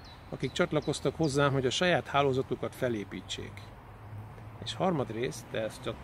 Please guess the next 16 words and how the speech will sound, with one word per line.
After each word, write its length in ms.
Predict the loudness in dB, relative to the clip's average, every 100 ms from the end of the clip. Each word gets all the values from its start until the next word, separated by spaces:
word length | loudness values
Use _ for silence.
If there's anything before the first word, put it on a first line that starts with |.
| -12
súgva 380 | -8 -4 -4 -4
tudom 280 | -4 -4 -2
mondani, 480 | -4 -4 -4 -4 -4 -8 -14 -16 -16 -16 -16 -16 -16 -16 -16 -16 -16 -14 -14 -16 -16 -14 -4
gyere! 220 | -2 -2 -4 -12 -14 -14 -14 -14 -14 -14 -12 -12 -14 -14 -16 -14 0
Arról 240 | 4 4
nem 160 | 4 2
is 140 | 2
beszélve, 480 | 0 0 2 4 4
hogy 140 | 4
ezek 240 | 4 2 -2
a 60 | -2
termékek 560 | 0 2 2 2 0
mit 140 | 0 0
csinálnak 440 | 0 0 0 0
az 120 | 2
egészségemmel. 920 | 2 2 -2 -4 -6 -4 -6 -8 -10